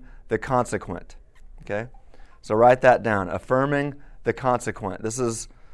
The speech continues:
something you do not want to do. Both the examples that we looked at, um, commit this logical fallacy. Now, a fallacy means breaking the rules of logic. Breaking the rules of logic.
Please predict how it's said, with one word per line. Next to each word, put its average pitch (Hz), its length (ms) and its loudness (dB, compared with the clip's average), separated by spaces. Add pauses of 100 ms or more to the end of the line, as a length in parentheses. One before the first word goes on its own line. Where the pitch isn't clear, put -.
(140)
something 131 340 0
you 127 100 2
do 120 120 2
not 131 420 6
want 123 240 4
to 127 80 -6
do. 110 260 2
Both 123 260 6
the 165 100 2
examples 135 440 2
that 131 100 2
we 113 100 4
looked 135 320 2
at, 113 260 4 (800)
um, 113 200 0
commit 135 500 0
this 135 480 4
logical 120 500 8
fallacy. 117 640 4
Now, 117 180 4
a 120 60 6
fallacy 156 680 8 (1500)
means 131 680 2 (600)
breaking 143 480 6
the 127 80 6
rules 123 420 4
of 104 140 -2
logic. 107 500 4 (1080)
Breaking 139 380 4
the 131 80 2
rules 123 280 4
of 110 120 0
logic. 113 500 6